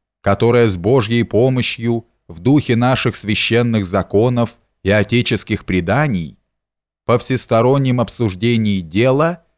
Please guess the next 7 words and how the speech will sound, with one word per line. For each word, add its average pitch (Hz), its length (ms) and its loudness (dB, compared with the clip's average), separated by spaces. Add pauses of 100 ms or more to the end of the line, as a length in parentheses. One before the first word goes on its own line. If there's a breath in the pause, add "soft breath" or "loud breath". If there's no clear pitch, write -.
(300)
произнесёт 120 840 0
вам 120 220 0
совет 104 440 0
Кагала, 98 680 -2 (420)
как 95 240 -2
надеюсь, 98 720 0 (140)
единогласно?» 95 1080 -4